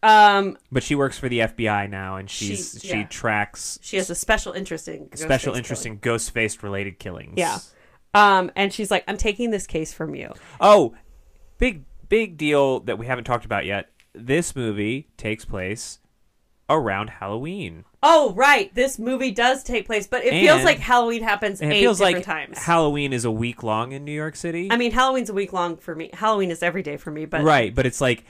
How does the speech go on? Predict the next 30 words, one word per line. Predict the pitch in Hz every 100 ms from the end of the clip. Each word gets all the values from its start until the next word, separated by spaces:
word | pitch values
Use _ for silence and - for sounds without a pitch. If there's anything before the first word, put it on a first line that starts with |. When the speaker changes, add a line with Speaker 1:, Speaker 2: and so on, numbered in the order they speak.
| _ -
Speaker 2:
everybody | 143 147 151 143 139
seems | 131 - 131 -
to | 123
be | 127 117
dressed | 110 107 110 - -
up, | 101 113 - - - _ -
like, | 104 98 - _
every | 107 107 107 104
night. | 98 92 104 160 -
Speaker 1:
Yeah. | 214 - - - _ _ _
Speaker 2:
Um, | 113 110 107 101 95 95 98 _ _ _ _ _ 120
but | 160 160 110 110 117
because | 120 110 - 147 147 135
of | 131 117
this, | 113 110 104 -
these | - 110 101 -
killings | - 160 120 107 110 110 - -
and | 107 104 98 98 98 98 -
Sam | - - 123 117 113 113
being | 110 107 104
in | 101
New | 101 95
York | 98 127 127 117
and | 104
it | 87
being | 98 95
this | 95
whole | - 95
big | 98 -
story, | - 139 127 110 104